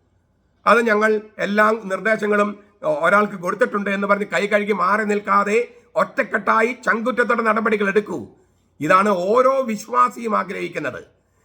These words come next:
എറണാകുളം അങ്കമാലി അതിരൂപതയിലെ വിശ്വാസികളടക്കം,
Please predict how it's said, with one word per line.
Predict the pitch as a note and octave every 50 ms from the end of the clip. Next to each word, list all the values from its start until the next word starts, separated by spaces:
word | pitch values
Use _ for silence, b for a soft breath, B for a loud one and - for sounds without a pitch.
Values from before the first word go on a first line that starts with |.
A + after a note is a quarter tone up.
| _ _
എറണാകുളം | C3 D3+ F3 G3+ G#3 G#3+ G#3+ G#3+ G#3+ G#3 G3+
അങ്കമാലി | G3 G3 G#3 G#3+ G#3+ G#3+ G#3+ G#3+ G#3+
അതിരൂപതയിലെ | G3 F#3+ G3 G#3 G#3 G#3+ G#3 G#3+ G3+ A3 A3+ G3+
വിശ്വാസികളടക്കം, | G3+ G3 G3 G#3 G#3 G3+ G#3+ G3 F#3+ F3+ F#3 G3 F#3+ F3+ C#3